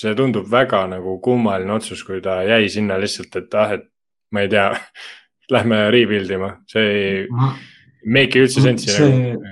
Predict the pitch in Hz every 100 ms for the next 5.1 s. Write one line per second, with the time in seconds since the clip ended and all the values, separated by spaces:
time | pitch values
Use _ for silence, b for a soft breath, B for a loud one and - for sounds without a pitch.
0 | - 127 131 131 156 139 - 123 165 107
1 | 85 123 110 117 104 90 90 87 90 95
2 | 98 101 101 92 117 98 - 82 87 98
3 | 101 120 107 82 90 90 98 87 87 90
4 | 85 85 - 87 85 85 92 87 95 95